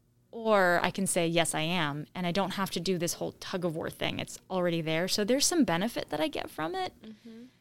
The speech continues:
Speaker 1: But also, it's not as satisfying.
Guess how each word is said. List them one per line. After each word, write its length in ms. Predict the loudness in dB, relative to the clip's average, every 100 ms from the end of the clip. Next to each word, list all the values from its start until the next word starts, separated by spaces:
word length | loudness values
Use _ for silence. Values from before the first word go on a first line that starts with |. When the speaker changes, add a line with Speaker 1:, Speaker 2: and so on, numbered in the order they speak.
| _ _ _ _ _ _ _ _ -4
Speaker 1:
But 300 | 6 6 6
also, 540 | 4 4 6 6 6 6
it's 180 | 4 6
not 400 | 6 6 4 2
as 160 | 0 2
satisfying. 1200 | 4 4 4 2 2 2 2 2 2 0 -2